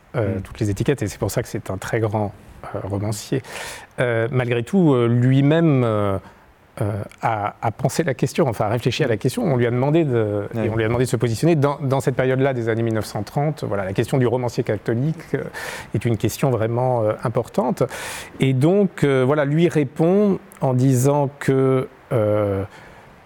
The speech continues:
Speaker 1: finalement, tout romancier a affaire, euh, aux faits,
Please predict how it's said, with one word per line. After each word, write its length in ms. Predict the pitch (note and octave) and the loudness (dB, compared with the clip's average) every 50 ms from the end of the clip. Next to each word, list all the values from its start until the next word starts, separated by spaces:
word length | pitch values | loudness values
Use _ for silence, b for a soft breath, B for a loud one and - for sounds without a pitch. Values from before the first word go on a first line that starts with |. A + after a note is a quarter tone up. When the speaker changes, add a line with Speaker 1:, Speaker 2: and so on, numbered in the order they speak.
| - - | -20 -8
Speaker 1:
finalement, 320 | - - C3+ B2 B2 B2+ A#2+ | -4 -2 0 0 0 -2 0
tout 160 | - - E3 | 2 2 2
romancier 760 | C#3+ D3+ D3 C#3+ C#3+ C3+ - - - - - D3+ D3 C#3+ C#3 | 4 2 2 2 0 -2 -2 -4 -8 -4 0 2 2 4 4
a 120 | B2 A2 | 2 2
affaire, 760 | A2+ G#2+ - - - - A#2+ A#2+ B2 B2 A#2+ A#2 A#2 A2 - F#2 | 0 -2 -6 -6 -4 0 0 2 2 2 2 2 0 -2 -4 -6
euh, 200 | F2+ F2+ F#2 F#2 B B B B B B B - - - | -6 -6 -6 -8 B B B B B B B -20 -8 -2
aux 120 | - C3+ A#2+ | -2 0 0
faits, 580 | - - - - - D#3 C#3 C3+ B2+ A#2+ - | -2 -4 -4 -2 0 2 2 2 0 -2 -4